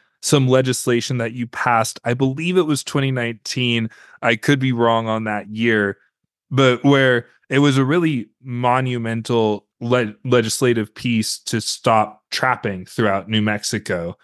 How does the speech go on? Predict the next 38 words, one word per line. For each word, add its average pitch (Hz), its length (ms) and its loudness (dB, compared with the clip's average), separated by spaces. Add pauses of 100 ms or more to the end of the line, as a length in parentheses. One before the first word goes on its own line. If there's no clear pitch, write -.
(220)
on 110 200 2
public 104 420 0
lands, 90 560 -6 (400)
and 117 260 0
just 127 440 0 (340)
the 123 140 0
process, 117 1040 0 (100)
and 104 440 -4 (320)
you 123 140 2
came 131 240 0
in 123 120 0
late 110 420 -2
to 120 120 -2
that 101 220 -2
process, 117 460 -2
but 104 320 -4 (460)
how, 131 300 -4
what 135 240 2
that 123 220 0
showed 117 440 -2
you 92 300 -6 (400)
for 104 480 4
working 107 460 0
with 98 200 -8
legislators 104 960 -2
and 98 320 -6
working 101 400 -2
in 101 240 -8
advocacy. 95 720 -6
So - 140 -2
I'd 120 120 2
love 139 140 4
to 165 100 -2
hear 180 160 2
a 143 60 2
little 120 200 0
bit 107 160 -6
more 107 440 -2